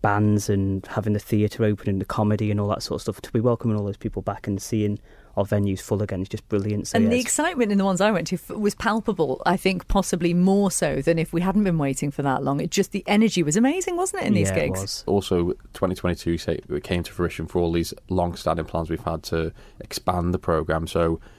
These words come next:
Speaker 3: for us, the drag queen nights have been a revelation. Like the first one, um, that we did, which was Bag of Chips in the Prom Suite, a complete
Speaker 2: Sold
Speaker 3: sellout.
Speaker 2: out. I
Speaker 3: It
Speaker 2: was
Speaker 3: was,
Speaker 2: gutted.
Speaker 3: it was a massive
Speaker 2: <laughs>
Speaker 3: waiting list,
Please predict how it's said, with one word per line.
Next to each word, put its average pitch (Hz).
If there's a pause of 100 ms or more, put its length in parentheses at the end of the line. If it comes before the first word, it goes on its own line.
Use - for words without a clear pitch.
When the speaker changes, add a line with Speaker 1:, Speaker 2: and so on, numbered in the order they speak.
(180)
Speaker 3:
for 95
us, - (180)
the 90 (100)
drag 90
queen 87
nights -
have 85 (120)
been 85 (140)
a 92
revelation. 85 (220)
Like 78
the 87
first 98
one, - (680)
um, 90
that 85
we 85
did, 85
which 82
was 85
Bag 87
of 85
Chips -
in 85
the 80
Prom 85
Suite, 82
a -
complete 95
Speaker 2:
Sold 87
Speaker 3:
sellout. 85
Speaker 2:
out. - (260)
I -
Speaker 3:
It -
Speaker 2:
was 415
Speaker 3:
was, 98 (120)
Speaker 2:
gutted. -
Speaker 3:
it -
was 92
a 101
massive 95
Speaker 2:
<laughs> 90
Speaker 3:
waiting 90
list, 87